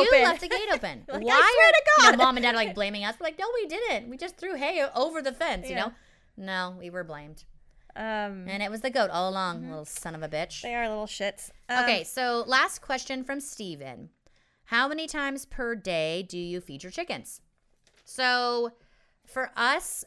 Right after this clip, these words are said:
Speaker 2: we just feed once.
Speaker 1: Mm-hmm. In the morning.
Speaker 2: In the morning. Um, I know, like, we're feeding some neighbors' animals right now, and they, uh, they feed twice a day,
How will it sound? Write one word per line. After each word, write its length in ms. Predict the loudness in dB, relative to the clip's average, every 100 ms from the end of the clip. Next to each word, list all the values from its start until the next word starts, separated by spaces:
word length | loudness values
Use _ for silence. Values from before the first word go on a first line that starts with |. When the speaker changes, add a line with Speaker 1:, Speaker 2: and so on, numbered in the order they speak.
| _
Speaker 2:
we 640 | -12 -8 -6 -6 -6 -8 -8
just 220 | -8 -6
feed 160 | -8 -6
once. 560 | -6 -6 -8 -14 -14
Speaker 1:
Mm-hmm. 380 | -12 -14 -14 -16
In 80 | -12
the 60 | -8
morning. 280 | -8 -10 -8
Speaker 2:
In 160 | -6 -4
the 60 |
morning. 500 | -4 -4 -4 -6 -10 -6
Um, 480 | -2 -2 -2 -6 -8
I 140 | -6 -6
know, 560 | -4 -4 -4 -4 -6 -12 _ _ _ _
like, 200 | -6 -4
we're 180 | -4 -6
feeding 240 | -6 -10
some 160 | -8 -10
neighbors' 320 | -8 -8 -8
animals 380 | -12 -12 -12 -8
right 180 | -8 -4
now, 320 | -4 -4 -6
and 260 | -10 -10 -4
they, 540 | -2 -2 -4 -8 -10 -14 _ _ _
uh, 260 | -6 -4 -4
they 160 | -8
feed 340 | -8 -10 -10 -12
twice 340 | -8 -8 -8
a 60 | -8
day, 380 | -6 -6 -8